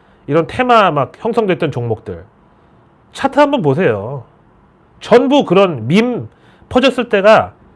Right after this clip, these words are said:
산다라박 머리털 이거 파인애플 꼭지였습니다, 다. 그 다음에 개별주는 괜찮냐고요? 코스닥, 그래요. 작년에 천스닥 어쩌고 호들갑 떨었는데 코스닥 사상 최고치가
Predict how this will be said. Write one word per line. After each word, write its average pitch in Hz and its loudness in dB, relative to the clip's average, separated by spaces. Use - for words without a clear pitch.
산다라박 285 4
머리털 156 2
이거 151 -2
파인애플 269 0
꼭지였습니다, 117 -6
다. 92 -12
그 156 -4
다음에 143 2
개별주는 214 4
괜찮냐고요? 135 -4
코스닥, 135 2
그래요. 113 -4
작년에 196 0
천스닥 254 2
어쩌고 156 0
호들갑 202 0
떨었는데 135 -2
코스닥 240 2
사상 226 0
최고치가 180 -2